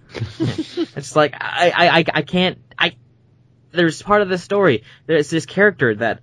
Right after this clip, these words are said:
I went on record on this, on our sister show, What Are You Playing? I went on record saying, "I hate this character of John Carver. I know nothing of him. He's kind of a dick."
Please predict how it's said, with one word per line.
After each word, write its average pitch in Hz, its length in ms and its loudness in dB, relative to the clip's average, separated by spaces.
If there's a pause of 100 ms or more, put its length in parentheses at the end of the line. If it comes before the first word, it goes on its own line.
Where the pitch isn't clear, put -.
I 131 80 2
went 170 160 2
on 156 140 2
record 139 400 -2 (160)
on 120 160 -4
this, 120 320 -6
on 117 260 0
our 110 380 0
sister 151 320 -4
show, 101 260 -2
What 110 160 0
Are 110 60 2
You 92 100 -4
Playing? 123 360 0 (240)
I 180 60 -4
went 190 140 2
on 165 40 0
record 170 200 0
saying, 123 240 0 (260)
"I 175 140 2
hate 175 340 -2
this 95 160 -8
character 101 600 -4
of 104 160 -2
John 104 240 0
Carver. 107 440 -4
I 135 120 -2
know 127 100 2
nothing 135 400 0
of 135 160 -2
him. 147 140 -4
He's 110 180 -8
kind 143 300 -4
of 143 40 -2
a 135 40 -4
dick." 110 340 -10